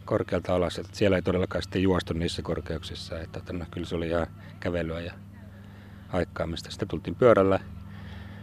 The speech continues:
pyörällä sitä, muistaakseni Friendship Highwayta.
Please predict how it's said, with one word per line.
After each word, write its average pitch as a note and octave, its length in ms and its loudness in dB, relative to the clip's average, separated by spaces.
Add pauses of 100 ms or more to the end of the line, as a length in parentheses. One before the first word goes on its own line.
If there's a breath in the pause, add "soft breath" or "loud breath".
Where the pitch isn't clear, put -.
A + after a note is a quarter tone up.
(260 loud breath)
pyörällä B2+ 360 12
sitä, A2+ 320 8 (200)
muistaakseni A#2+ 540 6
Friendship A2 420 6
Highwayta. G2 520 6